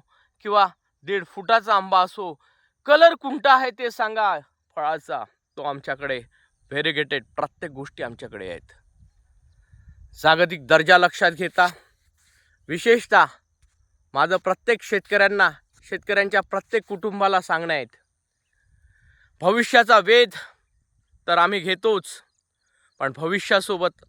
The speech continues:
आमचं शेतकऱ्यांना प्रत्येक गोष्टीचं तांत्रिकदृष्ट्या मार्गदर्शन.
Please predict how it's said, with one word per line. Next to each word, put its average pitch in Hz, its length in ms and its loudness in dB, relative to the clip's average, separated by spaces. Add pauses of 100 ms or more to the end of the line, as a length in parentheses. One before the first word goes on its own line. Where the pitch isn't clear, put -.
(140)
आमचं 165 400 -2 (560)
शेतकऱ्यांना 180 1000 -4 (720)
प्रत्येक 269 400 -6
गोष्टीचं 233 580 -4 (200)
तांत्रिकदृष्ट्या 180 720 -4
मार्गदर्शन. 127 720 -6